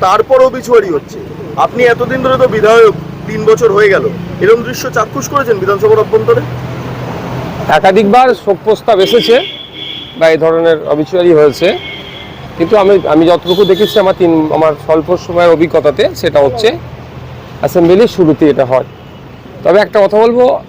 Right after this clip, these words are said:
Speaker 2: আমি যতটুকু জানতে পারলাম এটা নি-, নিয়ম বহির্ভূত নয়, তবে একটা কনভেনশন রীতি আছে। যদি বলতে পারেন তাহলে রীতির এরকম হয়ে আসছিল, এরকম হলো, এতটুকু বলতে পারবো।
Speaker 1: মানে পিএসসি চেয়ারম্যান বিরোধী থেকে হবে, এটাও একটা রীতি।
Speaker 2: হ্যাঁ।
Speaker 1: যেমন সেটা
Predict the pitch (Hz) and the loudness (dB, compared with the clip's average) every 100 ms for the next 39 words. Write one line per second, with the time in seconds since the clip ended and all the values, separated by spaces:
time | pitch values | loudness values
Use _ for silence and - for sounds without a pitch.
0 | - - 147 175 170 - 175 180 165 151 | -16 -4 2 2 2 0 0 2 2 2
1 | 147 151 147 143 - 185 196 160 147 143 | 2 0 0 -2 -4 0 2 4 2 2
2 | 160 175 180 175 170 190 185 180 - - | 2 4 2 2 2 0 2 0 -2 -12
3 | - - - - - 233 262 - 185 - | -20 -20 -20 -14 -4 0 0 2 2 4
4 | 180 - 220 165 135 196 202 - 311 - | 2 2 0 0 0 0 0 -2 -10 -10
5 | - - - - - - - 233 254 277 | -20 -20 -20 -20 -20 -14 -4 0 2 2
6 | 311 339 302 294 240 208 254 240 - - | 2 0 2 4 2 2 0 0 -2 2
7 | 214 220 233 208 214 214 - 277 240 170 | 4 4 4 4 4 0 -4 -2 0 0
8 | 170 135 127 120 - - 175 147 135 131 | -2 -2 -2 -4 -10 -10 -6 -6 -6 -10
9 | 135 123 - - 165 180 185 202 240 220 | -10 -12 -12 -4 -4 -2 -2 -2 -2 -4
10 | 226 233 233 240 233 208 214 220 220 233 | 2 4 4 2 2 2 2 2 0 2
11 | 220 226 196 220 226 - 202 170 151 139 | 4 4 4 4 2 2 0 -2 -12 -14
12 | - - 143 123 165 202 196 185 175 | -16 -4 -2 0 0 0 0 0 2